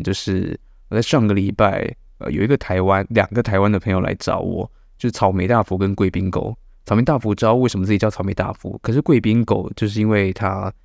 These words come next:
头发卷卷的，然后又咖啡色，就很像贵宾狗。虽然我没有在他面前这样讲，但是他现在知道了，你是贵宾狗哟，贵宾狗。对，然后他们两个来，我必须说呢，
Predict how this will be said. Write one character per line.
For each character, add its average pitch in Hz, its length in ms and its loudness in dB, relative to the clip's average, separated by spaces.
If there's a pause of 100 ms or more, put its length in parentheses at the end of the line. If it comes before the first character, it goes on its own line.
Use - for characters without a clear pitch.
(140)
头 110 160 -2
发 110 160 2
卷 98 260 -2
卷 104 220 0
的， - 260 -6 (300)
然 98 220 -4
后 98 400 -2
又 110 80 0
咖 104 180 -2
啡 101 180 0
色， 98 220 -2
就 139 80 4
很 117 80 2
像 110 160 0
贵 107 140 4
宾 98 160 -2
狗。 - 200 -4 (300)
虽 - 180 0
然 151 80 4
我 110 80 0
没 107 120 0
有 104 60 2
在 110 100 -2
他 107 100 0
面 117 180 2
前 95 160 -4
这 98 140 -2
样 98 160 0
讲， - 320 -6
但 110 160 0
是 107 60 -2
他 104 80 0
现 104 120 -2
在 101 60 0
知 98 160 -4
道 - 200 -2
了， - 160 -10
你 98 100 -2
是 101 100 -2
贵 113 140 2
宾 107 180 -2
狗 101 160 -2
哟， 98 340 0 (720)
贵 110 100 2
宾 101 80 4
狗。 - 220 -6 (300)
对， 95 240 2
然 104 100 2
后 123 340 0 (160)
他 135 200 0
们 123 280 2
两 98 240 0
个 107 120 2
来， 101 180 2
我 101 140 -2
必 127 100 -2
须 127 100 2
说 127 320 -2
呢， 123 320 0